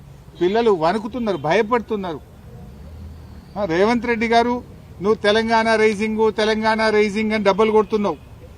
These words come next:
ఇవాళ తెలంగాణ రైజింగ్ కేద-, కేవలం ఆ ఫ్రంట్ పేజ్ యాడ్లు, పేపర్లలో ఫ్రంట్ పేజ్ యాడ్ల మీద, టీవీ అడ్వర్టైజ్మెంటుల్లో,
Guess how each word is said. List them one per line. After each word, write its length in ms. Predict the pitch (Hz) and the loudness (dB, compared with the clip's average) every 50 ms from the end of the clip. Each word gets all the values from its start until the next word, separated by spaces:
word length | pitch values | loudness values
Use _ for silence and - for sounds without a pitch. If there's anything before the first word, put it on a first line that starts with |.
| - - - | -18 -4 0
ఇవాళ 200 | 170 190 208 214 | 2 2 2 2
తెలంగాణ 640 | - - 180 175 196 208 220 233 233 233 233 233 | 0 -2 0 0 0 0 4 4 2 4 4 4
రైజింగ్ 420 | 226 220 226 233 214 220 233 226 190 | 4 4 2 2 2 0 -2 -4 -2
కేద-, 440 | - 202 208 214 220 226 240 233 214 | -2 0 0 0 2 2 0 0 0
కేవలం 600 | - - 190 196 214 233 233 240 226 202 190 202 - - - - - - - - - | -2 0 0 2 2 2 2 2 0 0 -4 -8 -16 -20 -20 -20 -20 -20 -20 -8 0
ఆ 220 | 165 170 180 175 | 4 4 4 4
ఫ్రంట్ 500 | 160 - - 175 185 196 208 202 240 190 | 2 0 -4 -2 -2 -2 -2 -2 0 2
పేజ్ 180 | 240 233 226 208 | 4 4 6 6
యాడ్లు, 320 | 202 190 202 214 202 202 | 6 6 6 6 4 2
పేపర్లలో 720 | 180 - 185 202 220 190 233 226 226 233 226 226 226 226 208 | 0 2 0 0 0 0 0 0 2 0 0 2 2 0 0
ఫ్రంట్ 320 | - 190 190 202 190 220 180 190 | 0 -2 -4 -4 -4 -6 -2 2
పేజ్ 200 | 220 220 196 190 | 2 2 4 4
యాడ్ల 320 | 175 175 185 185 214 220 | 4 4 2 2 -2 -2
మీద, 200 | 214 208 208 196 208 196 196 196 - - - - - - - - - - - | 0 0 0 2 2 0 0 -2 -6 -14 -20 -20 -20 -20 -20 -20 -20 -10 -4
టీవీ 340 | 190 202 226 233 233 233 233 | -2 0 0 2 2 4 4
అడ్వర్టైజ్మెంటుల్లో, 1080 | 220 190 175 196 208 196 220 220 208 185 196 208 202 190 202 208 202 202 202 196 196 190 | 4 4 4 0 -2 0 2 0 2 0 -2 -6 -6 -4 -4 -4 -2 0 0 -2 -2 -4